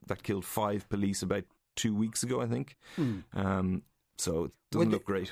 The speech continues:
Speaker 2: Yeah, would the suspicion be, though, that these aren't homegrown in the sense as Benin has been relatively stable?
Speaker 1: It has been. You see, what happens is Benin is up there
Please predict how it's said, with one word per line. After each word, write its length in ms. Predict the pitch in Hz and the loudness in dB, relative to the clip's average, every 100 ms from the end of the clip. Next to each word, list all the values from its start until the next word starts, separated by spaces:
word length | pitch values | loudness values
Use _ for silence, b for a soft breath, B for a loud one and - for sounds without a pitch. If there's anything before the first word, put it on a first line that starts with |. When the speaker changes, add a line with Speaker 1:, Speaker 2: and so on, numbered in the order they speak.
| 147 | 0
Speaker 2:
Yeah, 200 | 151 135 | 2 2
would 160 | 151 | 2
the 60 | 143 | -2
suspicion 440 | 120 127 175 170 | -4 0 0 2
be, 140 | 143 160 | 2 4
though, 160 | 135 | 4
that 200 | 110 98 - | 2 -4 -6
these 260 | 131 127 | -4 -2
aren't 240 | 131 120 - | -2 -2 -4
homegrown 640 | 123 131 123 135 147 127 | -2 0 0 4 4 4
in 80 | 107 | 0
the 60 | 107 | -2
sense 320 | 131 113 107 | -4 -4 -6
as 160 | 95 | -10
Benin 400 | 85 - 113 113 | -12 -8 -4 -4
has 100 | 110 98 | -4 -8
been 300 | 107 95 98 | -10 -8 -6
relatively 460 | 113 101 101 82 | -6 -6 -10 -10
stable? 500 | 90 107 139 143 - B B B B B B B - - | -8 -4 -4 -4 -10 B B B B B B B -12 -6
Speaker 1:
It 300 | - 117 117 | 0 2 2
has 480 | 104 120 147 147 | 0 0 2 0
been. 340 | 127 135 127 - - | -2 -2 0 -4 -6
You 80 | 90 | -2
see, 220 | - 127 | 0 2
what 140 | 120 123 | 2 0
happens 280 | 147 139 | -2 0
is 80 | 123 | -2
Benin 400 | 98 120 131 143 | 0 0 2 2
is 100 | 127 | 2
up 140 | 117 - | 0 0
there 480 | 127 113 110 107 95 | 0 2 4 2 0